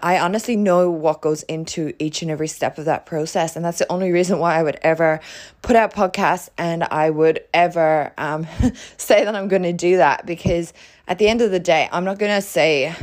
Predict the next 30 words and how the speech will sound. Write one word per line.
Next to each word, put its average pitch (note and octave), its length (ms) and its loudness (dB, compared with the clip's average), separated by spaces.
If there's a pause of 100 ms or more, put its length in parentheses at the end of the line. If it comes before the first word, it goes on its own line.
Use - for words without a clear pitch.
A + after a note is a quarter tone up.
(140)
that F3 140 0
I'm F3 100 -2
gonna F3 220 -4
do D#3+ 440 -2
a - 100 0
brand D3 560 -6
that's - 240 -10
going C#3 240 -6
to D#3+ 100 -12
have D3+ 280 -4
enormous D#3 440 -8
reach C#3 320 -8
and D3 240 -8 (560)
will E3+ 220 4
be D#3+ 140 -4
global, C#3 760 0
um, D#3 540 -4
<laughs> - 40 -18 (460)
if G3 160 -2
I F3+ 80 4
feel F#3+ 180 0
like F#3+ 220 2
I D3 80 -2
can't E3+ 280 -4
do F3+ 140 0
that. D3+ 320 2
But F3+ 240 2 (360)
the A#3+ 100 4
thing A3+ 240 2
is, G#3 200 0